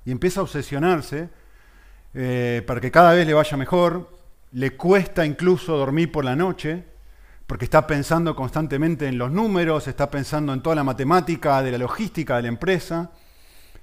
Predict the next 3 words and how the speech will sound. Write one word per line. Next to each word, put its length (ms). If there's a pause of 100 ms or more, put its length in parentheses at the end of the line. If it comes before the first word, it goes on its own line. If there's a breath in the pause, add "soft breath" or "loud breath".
(440 soft breath)
Em, 800 (2250)
una 220
vez, 320